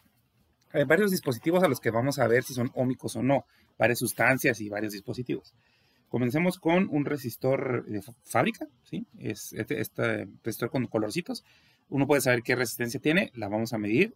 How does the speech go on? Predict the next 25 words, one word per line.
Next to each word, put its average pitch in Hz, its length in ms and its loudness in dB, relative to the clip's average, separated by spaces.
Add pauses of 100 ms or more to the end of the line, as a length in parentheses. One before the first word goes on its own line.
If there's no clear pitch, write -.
y 110 80 -12
si 107 280 -6
la 101 140 -4
pendiente, 104 680 -4
pues, 107 140 -6
es 113 100 -10
queda 113 140 2
una 107 140 0
recta, 117 320 -2
es - 80 -6
porque 104 200 -12
sí 107 140 -8
es 104 100 -8
ómico. 170 380 -6 (800)
Luego 131 140 2
tenemos 131 180 -2
un 135 100 0
diodo, 190 320 4 (540)
voy 107 100 -12
a 107 40 -10
verlo 107 140 -8
un 104 60 -8
poco 110 120 -12
más 113 140 -4
cerca. 147 300 -6